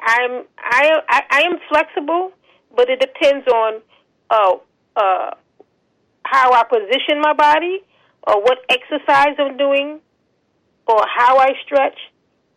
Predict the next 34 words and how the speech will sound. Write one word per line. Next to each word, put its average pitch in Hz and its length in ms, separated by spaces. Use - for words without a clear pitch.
It's, 254 260
it's 247 240
very 359 260
interesting. 214 600
Even 349 340
the 294 80
weakness. 240 500
I 226 120
have 277 140
some 277 160
weaknesses 277 600
maybe 254 320
in 233 80
my 208 140
finger, 269 540
maybe 262 260
my 226 140
left, 254 220
my, 220 280
my, 202 240
my, 196 200
my, 190 180
maybe 269 240
like 247 200
my - 120
thumb, 254 320
but 208 100
I - 20
don't 226 160
have 220 140
weaknesses 247 400
in 202 80
my - 100
pinky. 277 640